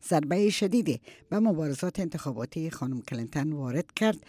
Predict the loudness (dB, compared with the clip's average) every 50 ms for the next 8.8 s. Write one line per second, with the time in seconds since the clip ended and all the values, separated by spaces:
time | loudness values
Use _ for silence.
0 | -20 -14 -4 2 4 6 6 6 6 6 4 2 2 0 0 -2 -2 -2 -4 -4
1 | -6 -8 -8 -8 -6 -6 -4 -4 -2 -2 -2 -4 -4 -4 -4 -2 0 0 0 0
2 | 0 -2 -4 -4 -4 -6 -6 -4 -4 -2 0 2 2 2 0 -2 -6 -18 -20 -20
3 | -10 _ 2 4 6 6 6 4 4 4 4 2 2 2 0 -2 -2 0 0 0
4 | 0 0 0 0 0 0 0 0 -2 -2 0 2 0 2 2 0 -4 -4 -2 -2
5 | -2 -2 -2 -2 -4 -2 0 0 0 2 4 4 4 4 2 -4 -18 -20 -20 -10
6 | 0 4 4 4 4 2 -2 -4 -2 0 0 2 4 4 4 2 2 0 -2 -6
7 | -6 -4 0 2 4 4 4 4 2 0 -2 -4 -6 -6 -10 -16 -20 _ _ -4
8 | -2 -2 0 0 -2 -4 -4 -8 -12 -16 -16 -16 -18 -20 -20